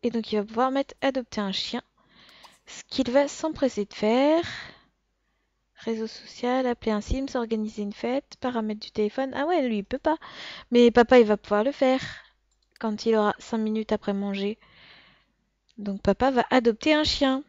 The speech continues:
Un mâle. Absolument. Service. Service d'animal du refuge, voilà.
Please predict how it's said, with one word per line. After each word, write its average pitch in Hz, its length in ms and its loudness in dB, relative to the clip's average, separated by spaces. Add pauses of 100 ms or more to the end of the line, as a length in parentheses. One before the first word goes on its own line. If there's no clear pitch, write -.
(1300)
Un 269 120 0
mâle. 254 440 10 (1000)
Absolument. 285 840 0 (880)
Service. 269 1040 -2 (960)
Service 208 580 0
d'animal 196 440 0
du 180 120 -12
refuge, 185 540 -6
voilà. 220 260 -6